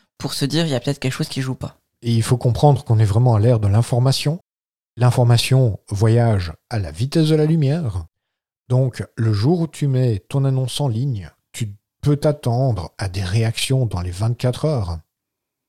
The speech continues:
Speaker 2: L-, rappelle-toi la maison qu'on a vendue à Coton l'année passée.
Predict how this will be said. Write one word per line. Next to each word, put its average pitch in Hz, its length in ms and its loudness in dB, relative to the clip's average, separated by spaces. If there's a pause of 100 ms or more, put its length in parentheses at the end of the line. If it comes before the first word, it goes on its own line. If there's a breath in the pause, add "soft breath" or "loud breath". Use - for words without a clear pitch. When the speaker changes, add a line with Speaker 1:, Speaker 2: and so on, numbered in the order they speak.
(280)
Speaker 2:
L-, 107 420 -2
rappelle-toi 165 480 0
la 131 80 2
maison 123 240 2
qu'on 120 140 0
a 113 80 4
vendue 117 240 2
à 110 60 0
Coton 120 340 0
l'année 101 200 2
passée. - 440 -4